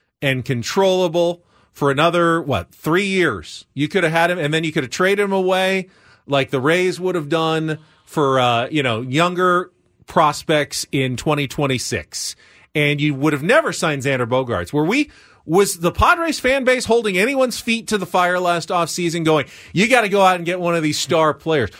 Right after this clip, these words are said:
We were blown away that they went after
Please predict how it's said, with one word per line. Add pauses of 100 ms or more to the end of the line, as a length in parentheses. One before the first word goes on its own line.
(160)
We
were
blown
away
that
they
went
after